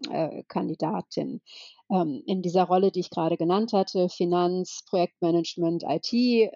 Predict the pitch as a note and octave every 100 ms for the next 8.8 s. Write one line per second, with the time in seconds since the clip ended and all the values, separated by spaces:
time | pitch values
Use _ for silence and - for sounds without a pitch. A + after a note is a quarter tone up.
0 | - - F#3 F#3+ F#3+ F#3+ F#3+ F3 D#3+ -
1 | F3+ F3 E3+ D#3 D#3+ E3+ D#3 D3 D#3+ F3
2 | F#3 E3+ E3+ F3 E3+ _ - _ _ F3+
3 | F#3+ G#3+ A3+ G3 - F#3+ A#3 A#3+ G#3 G#3
4 | - F#3+ F#3 F#3 F#3+ - F3+ F#3+ E3+ F3
5 | E3+ F3 - E3+ F3+ F#3 D#3+ E3 - D#3+
6 | D3 D3 D3 D#3 - F3+ D#3 E3+ G3+ G3+
7 | F#3 F#3 F3 E3+ E3 D#3+ F#3+ E3 E3+ E3
8 | E3 - F3 - E3 F3+ E3